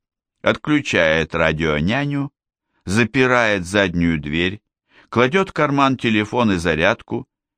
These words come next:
переднюю дверь тоже закрывает и запирает. День в разгаре. Ничего не слышно, кроме птиц,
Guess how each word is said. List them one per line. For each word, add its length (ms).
переднюю 560
дверь 260
тоже 340
закрывает 680
и 40
запирает. 840
День 380
в 40
разгаре. 640
Ничего 560
не 140
слышно, 500
кроме 340
птиц, 640